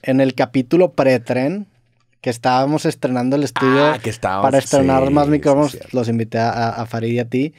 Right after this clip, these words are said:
Speaker 2: Sí, cierto.
Speaker 1: Y de ahí como que empieza a gestarse esa idea de que, oye, como que me imagino que los Rosarín vieron ese capítulo y fue de que, eh, eh,
Speaker 2: Eh,
Speaker 1: también.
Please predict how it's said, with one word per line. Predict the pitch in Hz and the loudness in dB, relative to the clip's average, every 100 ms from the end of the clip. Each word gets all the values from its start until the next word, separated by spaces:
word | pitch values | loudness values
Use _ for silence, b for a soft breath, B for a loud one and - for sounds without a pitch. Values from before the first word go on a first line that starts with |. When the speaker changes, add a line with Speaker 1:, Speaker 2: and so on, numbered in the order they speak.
| - | -20
Speaker 2:
Sí, | - - | -20 -18
cierto. | - 80 | -16 -12
Speaker 1:
Y | - 139 | 0 2
de | 139 | 4
ahí | 131 127 120 | 4 2 0
como | 160 160 | 0 0
que | 143 | 0
empieza | 127 120 127 123 | -2 0 0 0
a | |
gestarse | 139 143 - 123 117 | -4 -6 -2 -4 -4
esa | 127 | -4
idea | 131 123 | -2 -2
de | 120 | -4
que, | 120 | -4
oye, | 123 120 | -4 -4
como | 117 139 | -2 -2
que | 139 156 | 0 0
me | 175 | 2
imagino | 175 165 202 | 2 2 2
que | 226 | 2
los | 220 | 4
Rosarín | 190 151 143 170 | 2 2 2 4
vieron | 175 165 160 170 | 4 4 4 2
ese | 165 | 0
capítulo | 170 139 135 160 | -2 -2 -2 0
y | 160 | 0
fue | 135 135 | 0 -2
de | 139 | -2
que, | 127 | -6
eh, | |
eh, | 113 117 135 139 139 | -2 0 0 0 0
Speaker 2:
Eh, | |
Speaker 1:
también. | 143 139 147 | 0 0 -2